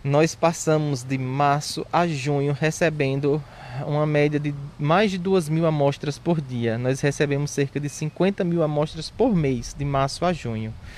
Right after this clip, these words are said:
Quando foi em julho, essa, esse número caiu pra uma mé-, um, em torno de vinte e cinco mil amostras recebidas em junho. E agora, em julho, é, em agosto,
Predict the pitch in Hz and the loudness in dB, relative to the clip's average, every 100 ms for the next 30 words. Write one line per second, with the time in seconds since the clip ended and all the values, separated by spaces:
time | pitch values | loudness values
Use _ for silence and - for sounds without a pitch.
0 | - - - 196 233 269 - 180 165 170 | -16 -18 -2 2 2 2 2 0 0 2
1 | 190 156 131 185 208 165 123 120 - 151 | 2 2 2 4 6 6 4 0 0 2
2 | 175 180 147 151 165 160 160 160 160 151 | 4 2 0 0 0 0 2 2 4 4
3 | 165 160 160 156 151 147 147 - 147 147 | 2 2 0 2 0 0 0 -2 -4 -2
4 | 143 139 135 131 127 123 123 123 - - | -2 -2 -4 -4 -4 -6 -6 -8 -12 -4
5 | 160 156 160 165 151 147 185 285 - 196 | -2 2 2 2 -4 -4 -4 -4 -2 -2
6 | 196 180 175 160 131 131 - 175 - - | 0 2 2 2 2 0 0 -4 -4 -14
7 | - - 170 175 202 165 160 156 196 202 | -20 -4 0 2 2 2 2 2 2 0
8 | 147 123 120 117 - - - - 123 180 | 0 0 -2 -8 -16 -20 -20 -16 -4 4
9 | 233 202 185 180 - 196 262 175 139 131 | 4 6 4 2 0 -2 0 -2 -4 -2
10 | 196 247 240 165 120 120 - - - - | 0 2 2 2 0 -4 -16 -20 -12 -4
11 | 147 143 131 156 165 156 151 180 262 - | -2 0 -2 0 0 0 2 4 4 0
12 | 143 | -4